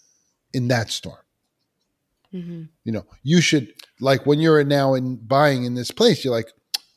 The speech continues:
Speaker 1: "I see you have sump pumps. Does that happen every time it rains? Does that
Speaker 2: Right.
Speaker 1: happen once in a while?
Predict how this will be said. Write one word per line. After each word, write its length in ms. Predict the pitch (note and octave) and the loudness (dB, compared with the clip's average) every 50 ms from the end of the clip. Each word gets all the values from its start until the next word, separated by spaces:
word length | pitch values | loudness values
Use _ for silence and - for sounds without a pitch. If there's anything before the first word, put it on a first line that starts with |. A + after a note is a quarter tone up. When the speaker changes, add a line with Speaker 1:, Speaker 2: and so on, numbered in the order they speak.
| _ _ _ _ _ _ _ _ _ _ _ _ _ _ _ _ _ _ _ | _ _ _ _ _ _ _ _ _ _ _ _ _ _ _ _ _ _ _
Speaker 1:
"I 120 | - D3+ C#3 | -2 0 0
see 180 | - - F#3+ | 0 2 4
you 100 | G3+ G3+ | 4 4
have 160 | F3 D#3+ D3+ B2+ | 4 4 2 0
sump 240 | - D3 C3+ A#2 | 0 0 0 0
pumps. 320 | - A#2 G2+ G2 - - - _ _ _ _ _ _ _ _ _ _ _ _ _ _ _ _ _ | -2 -4 -6 -6 -8 -16 -20 _ _ _ _ _ _ _ _ _ _ _ _ _ _ _ _ _
Does 200 | - C#3 C3+ B2 A#2+ | -2 -2 0 2 2
that 180 | C#3+ C3 A#2 | 2 0 0
happen 580 | G2+ B2+ C3 C3 B2+ - C3+ C3+ B2+ A#2+ A2 G#2+ - | 0 0 -2 -2 -2 -2 -2 -2 -2 -4 -6 -8 -6
every 240 | - C3 B2 D#3 D#3 | -4 -2 -2 -2 0
time 200 | - F3+ F3+ F3 | 2 4 4 4
it 60 | F#3+ | 4
rains? 480 | F#3+ F#3+ G3 G#3 A#3 A3+ G#3 - - - _ _ _ _ _ _ _ _ _ _ _ _ _ _ _ _ _ _ _ _ _ _ _ _ _ _ _ _ _ | 2 2 2 2 2 0 -2 -4 -6 -10 _ _ _ _ _ _ _ _ _ _ _ _ _ _ _ _ _ _ _ _ _ _ _ _ _ _ _ _ _
Does 160 | D#3+ C#3 A#2 G#2+ | 2 2 2 2
that 80 | C3+ | 0
Speaker 2:
Right. 80 | B2 A2 | 2 2
Speaker 1:
happen 580 | C3 C#3 C3 - C3 B2 A#2+ A#2 A#2 A2 G2 - _ _ _ _ _ _ _ _ _ _ _ _ _ _ _ _ _ _ - - _ | 2 0 0 0 -2 -2 -4 -4 -6 -8 -12 -16 _ _ _ _ _ _ _ _ _ _ _ _ _ _ _ _ _ _ -20 -8 _
once 300 | C#3+ D3+ D3+ C#3+ - - | 2 2 2 2 2 0
in 80 | C#3+ B2+ | 0 0
a 60 | A#2+ | 2
while? 520 | A2+ C3+ D#3+ G3+ B3+ C4+ C4 B3+ A#3+ A#3+ | 4 4 6 6 6 6 4 2 0 -6